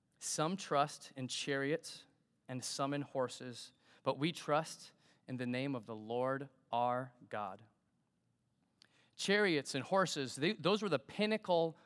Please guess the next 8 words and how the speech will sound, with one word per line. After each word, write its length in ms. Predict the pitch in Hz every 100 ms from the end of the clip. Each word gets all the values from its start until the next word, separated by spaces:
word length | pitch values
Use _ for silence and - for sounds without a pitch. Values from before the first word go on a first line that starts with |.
| -
of 160 | 139 120
warfare. 640 | 131 139 - 110 101 113 _ _ _ _ _ -
And 100 | 151
the 120 | 160
Israelites 500 | 196 233 214 190 160
would 120 | 160 170
have 100 | -
felt 360 | - 165 -